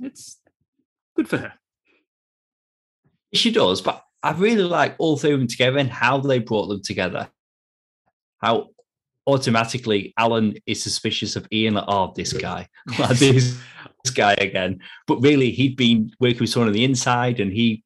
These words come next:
Speaker 2: brought Alan there initially. So I like how they're all playing their different parts, but then they're very much still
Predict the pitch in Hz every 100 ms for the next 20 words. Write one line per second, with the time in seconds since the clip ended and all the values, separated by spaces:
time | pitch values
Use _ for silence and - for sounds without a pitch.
0 | _ 104 - 107 113 113 107 104 104 120
1 | - 123 123 123 _ - _ _ _ _
2 | _ _ - - 135 123 135 151 - 107
3 | 107 110 - _ 117 101 120 113 - 107
4 | 110 107 101 110 - 92 - 113 160 -
5 | - - 113 113 110 113 107 110 131 135
6 | 120 - - - 120 110